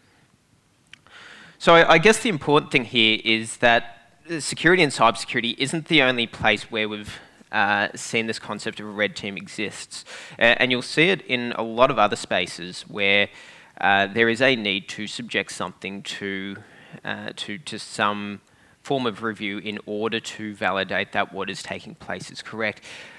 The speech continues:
Uh, we've now seen, probably in the last twenty years,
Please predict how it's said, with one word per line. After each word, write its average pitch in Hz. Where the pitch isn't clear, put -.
Uh, 117
we've 127
now 175
seen, 151
probably 139
in 139
the 123
last 110
twenty 104
years, 117